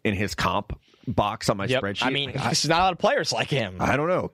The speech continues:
Speaker 1: Cam Chancellor meets Myles Jack. Like, I don't know who his <laughs> comparison is yet. So we'll get there. Um, I have a couple comparisons locked in, a-, and I feel really good about 'em, but,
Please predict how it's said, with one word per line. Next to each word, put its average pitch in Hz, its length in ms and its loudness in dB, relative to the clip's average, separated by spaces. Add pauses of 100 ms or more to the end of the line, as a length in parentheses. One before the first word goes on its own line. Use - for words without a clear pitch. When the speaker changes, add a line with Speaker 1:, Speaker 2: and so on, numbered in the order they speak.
Speaker 1:
Cam 139 340 2
Chancellor 131 540 2
meets 131 380 2
Myles 117 400 2
Jack. 107 420 0
Like, 131 160 0
I - 60 2
don't 269 100 0
know 98 140 0
who 107 100 2
his 107 120 -4
<laughs> - 0 -
comparison 123 640 0
is 113 160 2
yet. 123 240 4 (320)
So 135 440 2
we'll 147 260 6
get 180 220 2
there. 101 300 2 (260)
Um, 110 220 2
I 131 80 4
have 170 100 2
a 156 60 -6
couple 147 260 2
comparisons 127 500 0
locked 113 300 2
in, 110 260 4 (540)
a-, 107 300 4
and 107 200 2
I 98 60 -2
feel 110 220 2
really 113 220 2
good 117 180 2
about 113 260 2
'em, 123 120 -2
but, 101 300 2